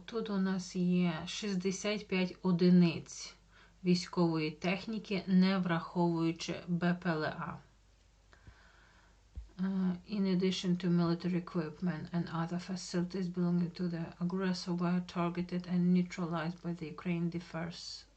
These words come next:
Defense Forces. Так, значить, що ще було, е, знищено? Було знищено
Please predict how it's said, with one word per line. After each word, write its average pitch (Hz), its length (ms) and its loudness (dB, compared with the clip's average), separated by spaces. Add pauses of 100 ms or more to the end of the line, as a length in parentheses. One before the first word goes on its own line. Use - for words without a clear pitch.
(120)
Defense 175 480 -8 (160)
Forces. - 800 -10 (2750)
Так, 139 300 -4
значить, 180 320 -8
що 247 240 -6
ще - 280 0
було, 160 680 0
е, 170 240 0 (160)
знищено? 170 1040 2
Було 202 240 0
знищено 170 880 2